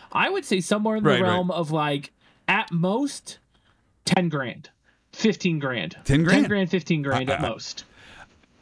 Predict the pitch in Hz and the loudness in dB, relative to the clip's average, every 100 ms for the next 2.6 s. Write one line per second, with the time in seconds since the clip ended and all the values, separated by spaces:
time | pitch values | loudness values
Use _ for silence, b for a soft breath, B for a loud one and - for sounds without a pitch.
0 | - - 135 110 92 92 90 104 120 117 | -12 0 2 4 0 -2 -2 2 2 4
1 | 110 113 135 147 139 127 127 110 107 - | 2 2 0 2 2 4 4 2 0 2
2 | 113 104 104 101 98 95 | 2 2 2 0 2 0